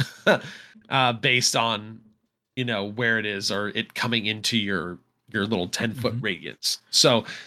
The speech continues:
Speaker 1: super cool stuff like that. I really, uh, I'm really a big fan of, of that sort of thing. Uh, and it allows you, and this one also,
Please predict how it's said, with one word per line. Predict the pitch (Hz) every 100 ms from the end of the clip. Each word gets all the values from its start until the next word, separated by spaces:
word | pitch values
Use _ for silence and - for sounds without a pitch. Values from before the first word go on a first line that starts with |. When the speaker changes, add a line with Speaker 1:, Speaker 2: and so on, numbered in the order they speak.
| -
Speaker 1:
super | - - 269 277 262
cool | - 165 151 143
stuff | 139 - 143 123
like | 117 113 -
that. | 113 98
I | 120
really, | 123 110 117 175 202 190 170 -
uh, | - - 120 - -
I'm | 139 131
really | 123 160 170
a |
big | 123 127 113
fan | 90 73 82 113 _ _ _ _ _ _ _ -
of, | 120 110 107 104
of | 104 110
that | 110 104 -
sort | - 123 113
of | 95
thing. | - 80 65 - _ _ _ _ _
Uh, | - 113 104 87
and | 123
it | 120
allows | 113 127 127 143 127
you, | 135 131
and | 131 123
this | 123 143
one | 135
also, | 117 127 120 113